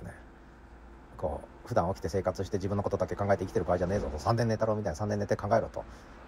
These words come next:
ね。もう日本もいろんな課題抱えてんだから、岸田、岸田文雄も三年ぐらい寝てから考えて出直してきやがれみたいな、まあ、冗談ですけども。えー、野党の代表もみんな三年寝てから来やがれみたいな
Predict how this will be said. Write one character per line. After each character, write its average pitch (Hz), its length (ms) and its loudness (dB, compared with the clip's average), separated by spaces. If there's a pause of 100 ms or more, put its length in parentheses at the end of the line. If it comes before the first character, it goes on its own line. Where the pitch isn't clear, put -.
ね。 98 180 2 (240)
も 85 160 -2
う 90 40 -2
日 101 60 2
本 110 120 6
も 90 120 0
い - 20 -4
ろ 101 100 4
ん 101 40 2
な 98 100 2
課 - 80 -2
題 98 140 2
抱 98 200 2
え - 40 -2
て 110 60 -2
ん - 40 -2
だ 67 60 -2
か 67 80 -4
ら、 80 120 -2 (360)
岸 - 160 -2
田、 104 240 6
岸 120 160 -2
田 110 80 6 (240)
文 110 180 2
雄 107 80 6
も 104 100 4
三 120 160 4
年 123 120 4
ぐ 127 60 2
ら 98 60 4
い 82 40 0
寝 90 80 -4
て 135 100 6
か - 80 2
ら - 60 -2
考 131 180 4
え 127 40 6
て 87 80 0
出 85 120 -2
直 90 100 -4
し - 60 -8
て - 60 -8
き - 100 -4
や - 60 2
が 80 80 -2
れ 78 80 -4
み 76 80 -10
た - 80 -4
い - 20 -4
な、 80 60 -6
ま 85 80 -4
あ、 - 20 -4
冗 87 100 -2
談 82 120 -4
で - 60 -10
す - 60 -14
け 82 60 -8
ど 78 80 -8
も。 71 100 -10 (640)
え 85 140 -2
ー、 - 20 0
野 90 120 4
党 92 100 2
の 82 100 -2
代 98 140 2
表 107 80 0
も 95 100 2
み 101 80 2
ん - 20 2
な 101 60 2
三 120 140 2
年 123 100 6
寝 113 80 4
て - 80 6
か - 80 6
ら 101 80 6
来 - 100 -6
や 87 60 0
が - 80 -2
れ - 60 -4
み - 80 -10
た - 80 -10
い - 40 -12
な - 60 -10